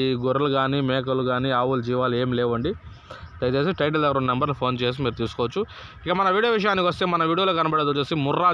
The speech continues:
జాతి దున్నపోతు అండి. ఇది ముర్రా బ్రీడ్ బుల్ అండి, క్రాసింగ్ కోసంగా దీన్ని అన్న అమ్మకాన్ని పెట్టున్నారు. అడ్రస్ వచ్చేసరికి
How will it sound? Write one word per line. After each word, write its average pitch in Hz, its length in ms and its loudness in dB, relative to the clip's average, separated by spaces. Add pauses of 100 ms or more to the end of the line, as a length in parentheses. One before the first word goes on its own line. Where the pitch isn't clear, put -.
(100)
జాతి 151 200 0 (100)
దున్నపోతు 139 440 0
అండి. 110 200 -2
ఇది 95 120 -8 (500)
ముర్రా 147 240 2 (100)
బ్రీడ్ 135 300 0
బుల్ 131 240 0
అండి, 139 160 0 (100)
క్రాసింగ్ 151 400 0
కోసంగా 123 360 -2 (680)
దీన్ని 139 220 0
అన్న 147 180 2
అమ్మకాన్ని 143 320 0
పెట్టున్నారు. 123 340 0
అడ్రస్ 143 220 0
వచ్చేసరికి 135 460 -2